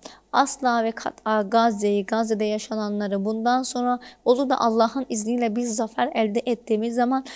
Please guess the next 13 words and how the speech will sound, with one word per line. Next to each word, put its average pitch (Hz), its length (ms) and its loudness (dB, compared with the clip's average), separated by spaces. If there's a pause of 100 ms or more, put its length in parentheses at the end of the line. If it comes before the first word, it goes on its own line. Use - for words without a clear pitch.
(200)
unutmamalıyız. 208 880 -2 (240)
Unuttuğumuz 269 680 2
takdirde 254 640 0
tekrar 226 520 -2
eder. 190 320 -2 (400)
Bu 311 100 2
sebeple 247 440 2
unutmamalıyız, 262 800 -2 (200)
tarihimizi 233 640 0
iyi 247 260 -4
bilmeliyiz 208 500 -2 (260)
ve 240 240 4
boykotu 269 680 2